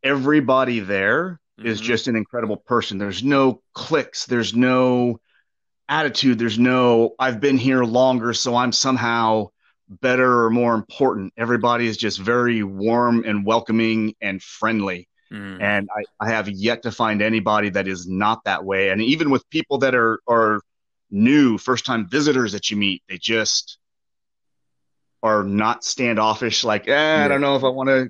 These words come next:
Speaker 1: get too friendly yet."
Speaker 2: Yeah.
Speaker 1: Um, yeah, it's just, it's a great environment.
Speaker 2: Yeah.
Speaker 1: Um, that, that's for me personally. The other thing, uh, is the youth group.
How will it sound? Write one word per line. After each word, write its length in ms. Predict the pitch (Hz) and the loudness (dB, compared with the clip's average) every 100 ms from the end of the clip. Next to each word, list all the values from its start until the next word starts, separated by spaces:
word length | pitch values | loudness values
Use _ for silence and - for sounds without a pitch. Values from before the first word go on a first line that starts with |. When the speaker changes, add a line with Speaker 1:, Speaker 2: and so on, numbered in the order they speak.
| 117 | -4
Speaker 1:
get 180 | 135 | -4
too 100 | - | -4
friendly 340 | 131 135 135 139 | -4 2 4 6
yet." 300 | 135 131 131 _ _ _ _ 117 | 4 2 -2 _ _ _ _ 0
Speaker 2:
Yeah. 220 | 117 135 | 4 4
Speaker 1:
Um, 220 | 104 98 _ _ _ _ _ | 2 -4 _ _ _ _ _
yeah, 200 | 131 131 | 0 0
it's 160 | 117 - | -2 -2
just, 240 | 160 - | -2 -2
it's 120 | 131 | -2
a 60 | 131 | -2
great 540 | 92 98 104 120 127 | -2 -8 -2 0 0
environment. 720 | 131 110 98 104 120 104 87 - _ _ _ | -2 -4 0 0 0 -2 -6 -16 _ _ _
Speaker 2:
Yeah. 440 | 107 101 104 101 | -8 -2 0 0
Speaker 1:
Um, 200 | 98 92 - _ _ _ _ _ | 0 -4 -12 _ _ _ _ _
that, 240 | 123 127 - | -2 -2 -4
that's 400 | 107 127 - - | -2 -2 -4 -16
for 160 | - 123 | -8 -2
me 220 | 117 113 | -2 -2
personally. 540 | - 110 - 123 113 | 0 0 0 -2 -2
The 160 | 104 110 | 0 0
other 160 | 117 | 0
thing, 500 | 110 120 113 110 104 - _ _ _ | -2 -2 -2 0 -4 -8 _ _ _
uh, 400 | 113 107 107 107 | 0 2 2 2
is 280 | 104 95 101 | 0 -2 -2
the 200 | 110 104 | 2 2
youth 300 | 95 104 - | 0 -4 -4
group. 260 | 120 104 | -2 -4